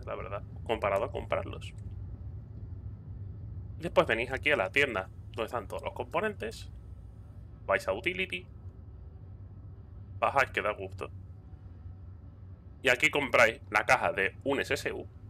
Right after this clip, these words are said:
o la de dos, la que prefieras. Yo voy a recomendar la de uno. Y compráis esta. Después lo que sí os va a hacer falta es una armadura con mochila.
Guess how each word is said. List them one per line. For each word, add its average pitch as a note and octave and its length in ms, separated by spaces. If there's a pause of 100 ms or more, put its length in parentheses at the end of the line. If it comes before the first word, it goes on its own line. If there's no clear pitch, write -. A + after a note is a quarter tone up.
(160)
o E3+ 120
la E3 120
de D3+ 80
dos, - 240
la G2 140
que G2 160
prefieras. G#2+ 460
Yo C3+ 180
voy B2 100
a A2 60
recomendar G#2+ 400
la C#3+ 100
de G2+ 80
uno. F#2 220 (1900)
Y D#3 120
compráis B2+ 420
esta. - 260 (1400)
Después C#3 160
lo F#3 100
que F3+ 60
sí E3+ 100
os D#3+ 60
va D#3 60
a - 20
hacer G2 120
falta A2+ 280
es C3 40
una C#3 120
armadura G2+ 520
con G#2 220
mochila. G2 460